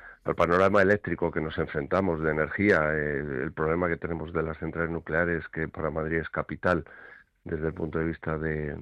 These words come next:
de ese aporte ma-, de más del cuarenta por ciento de Almaraz y Trillo, y también para el despliegue de la red eléctrica, ¿no? Que, que sabemos que es un even-, un, un elemento de,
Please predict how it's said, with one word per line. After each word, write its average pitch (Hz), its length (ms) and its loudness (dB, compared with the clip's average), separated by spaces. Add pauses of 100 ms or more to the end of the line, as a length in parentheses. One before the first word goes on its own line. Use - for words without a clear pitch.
(120)
de 78 220 -4
ese - 180 -6
aporte 85 540 0
ma-, 78 240 -2
de 80 200 -2
más 82 240 2
del 82 140 0
cuarenta 80 360 0
por 76 180 -2
ciento 85 460 -2 (440)
de - 120 0
Almaraz 85 380 4
y 90 100 0
Trillo, 95 460 4
y 90 140 2
también 87 340 0
para 101 180 4
el 92 80 2
despliegue 87 420 2
de 82 100 4
la 78 140 0
red 85 200 -2
eléctrica, 80 460 -2
¿no? 85 180 -4
Que, 80 220 0
que 80 160 -6
sabemos 82 420 -2
que 85 140 -4
es 82 80 -4 (500)
un 95 200 2
even-, 92 340 6
un, 90 260 0
un 92 240 2
elemento 90 520 4
de, 85 360 2